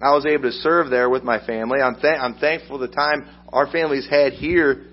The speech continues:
to serve. I mean, this kind of stuff, it doesn't go away. It's something that lasts, something that makes a difference. And families, they need to make good memories together. Okay? Y'all should,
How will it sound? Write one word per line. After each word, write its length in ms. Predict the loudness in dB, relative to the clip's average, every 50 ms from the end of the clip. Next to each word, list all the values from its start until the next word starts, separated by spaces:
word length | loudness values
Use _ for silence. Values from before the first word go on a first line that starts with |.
| -10 -6
to 120 | -6 -6
serve. 360 | -4 -4 -2 -2 0 -2 -2
I 40 | -4
mean, 140 | -8 -10 -10
this 160 | -10 -12 -8 -4
kind 160 | -4 -2 -2
of 60 | -4
stuff, 180 | -6 -8 -8 -6
it 200 | -8 -8 -8 -6
doesn't 320 | -6 -8 -8 -8 -10 -8
go 160 | -6 -4 -4
away. 340 | -4 -4 -4 -6 -6 -6 -8 -12
It's 120 | -18 -10
something 300 | -8 -8 -8 -8 -10 -12 -12
that 160 | -12 -10 -8
lasts, 400 | -6 -4 -4 -4 -4 -6 -6 -8
something 240 | -10 -10 -8 -10 -12
that 140 | -12 -10 -6
makes 280 | -6 -6 -6 -6 -12 -20 -20 -20 -20 -20 -8 -2
a 120 | -2 0
difference. 480 | 2 2 0 0 0 -2 -6 -6 -8 -12 -20 -20 -20 -14 -8
And 300 | -4 -4 -4 -4 -6 -12 -18 -20 -20 -20 -20 -14 -8
families, 500 | -6 -4 -4 -4 -4 -4 -6 -6 -8 -8 -6
they 220 | -4 -4 -4 -4 -6
need 220 | -10 -14 -12 -12
to 60 | -12
make 380 | -10 -8 -6 -6 -6 -8 -10 -16 -20 -20 -20 -20 -16 -8
good 380 | -4 -2 -2 -2 -2 -4 -8
memories 440 | -8 -8 -8 -8 -8 -10 -12 -14 -14 -18
together. 400 | -14 -10 -8 -8 -8 -8 -10 -16 -20 -20 -20 -20 -20 -20 -20 -20 -20 -20 -20 -18 -10
Okay? 320 | -6 -6 -6 -6 -8 -10 -16 -20 -20 -20 -20 -20 -20 -20 -20 -10
Y'all 460 | -4 -2 0 2 2 2 0 -2 -4 -6 -8
should, 420 | -8 -6 -2 -2 -2 -2 -2 -8